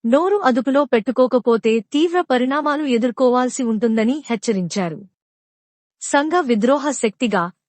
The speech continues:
బహిరంగంగా బ్లాక్‌మెయిల్ చేస్తూ, హింసను ప్రేరేపించే విధంగా ప్రవర్తిస్తే కూటమి నాయకులు,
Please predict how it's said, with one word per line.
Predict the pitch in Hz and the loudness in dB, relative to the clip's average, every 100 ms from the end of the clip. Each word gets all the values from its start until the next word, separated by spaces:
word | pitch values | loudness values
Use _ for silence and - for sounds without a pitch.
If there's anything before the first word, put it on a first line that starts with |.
| _ | _
బహిరంగంగా | 196 262 339 359 339 294 277 | -2 0 0 0 -2 -2 -2
బ్లాక్‌మెయిల్ | 262 196 220 254 294 294 277 220 | 0 0 0 0 -4 -4 -2 -2
చేస్తూ, | 202 - 226 208 - _ _ | -2 0 0 0 -6 _ _
హింసను | 320 339 - 339 | -4 -2 -2 -4
ప్రేరేపించే | 277 214 202 190 190 180 180 175 - _ _ _ | 0 0 2 0 -2 -4 -4 -6 -10 _ _ _
విధంగా | 226 233 262 269 294 | -2 2 2 0 0
ప్రవర్తిస్తే | 262 247 254 277 247 311 311 | 0 0 -2 -4 -4 -4 -2
కూటమి | 254 240 269 277 | -2 0 0 0
నాయకులు, | 233 220 226 233 190 | 0 0 0 0 0